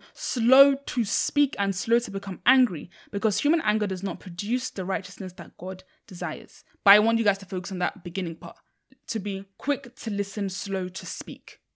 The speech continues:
Is this person teachable? Can they admit when they're wrong? Are they willing to work on their wrongs to become a better person for you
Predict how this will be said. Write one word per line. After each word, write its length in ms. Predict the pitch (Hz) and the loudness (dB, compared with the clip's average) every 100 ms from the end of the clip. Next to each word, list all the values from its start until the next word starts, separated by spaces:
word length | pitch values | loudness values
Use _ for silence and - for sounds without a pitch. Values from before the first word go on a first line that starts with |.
| _ | _
Is 100 | 220 | 2
this 180 | 302 330 | 2 2
person 340 | - 302 254 | 0 0 0
teachable? 560 | 240 277 - 190 160 - _ _ _ _ - | -2 -2 -4 -6 -10 -16 _ _ _ _ 0
Can 160 | 247 | 6
they 140 | 247 277 | 8 8
admit 220 | 254 - | 6 4
when 140 | 226 | 0
they're 140 | 220 214 | 0 0
wrong? 300 | 247 190 - _ _ _ _ _ | -2 -4 -10 _ _ _ _ _
Are 120 | 208 214 | 0 4
they 100 | 226 | 4
willing 260 | 226 226 | 4 2
to 120 | 208 190 | 0 0
work 320 | 196 277 269 | 4 4 4
on 80 | 196 | -6
their 120 | 180 | -6
wrongs 200 | 170 170 | -6 -8
to 80 | - | -8
become 240 | 185 185 185 | -8 -6 -4
a 40 | |
better 220 | 180 180 | -6 -8
person 460 | 180 196 190 180 160 | -6 -6 -6 -8 -12
for 220 | - 208 | -4 -2
you 280 | 202 220 180 | 2 0 0